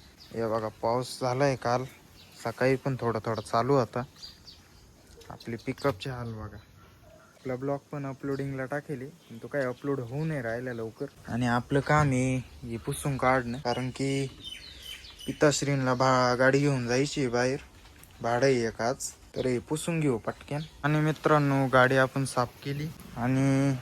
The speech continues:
आपली टाटा पणजी आहे, ही आहे शोरूमला. आता परवाच्या दिवशी शोरूमला नेलंय तिला,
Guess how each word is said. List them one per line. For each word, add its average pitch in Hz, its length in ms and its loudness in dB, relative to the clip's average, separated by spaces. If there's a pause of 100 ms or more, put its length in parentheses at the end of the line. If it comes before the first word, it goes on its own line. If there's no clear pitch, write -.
आपली 123 320 -2
टाटा 139 380 6
पणजी 156 520 0
आहे, 151 100 -2 (360)
ही 123 140 -8
आहे 131 260 -4
शोरूमला. 139 600 -4
आता 107 320 -10 (180)
परवाच्या 135 420 6
दिवशी 139 720 2 (340)
शोरूमला 131 600 6
नेलंय 147 360 8
तिला, 123 260 0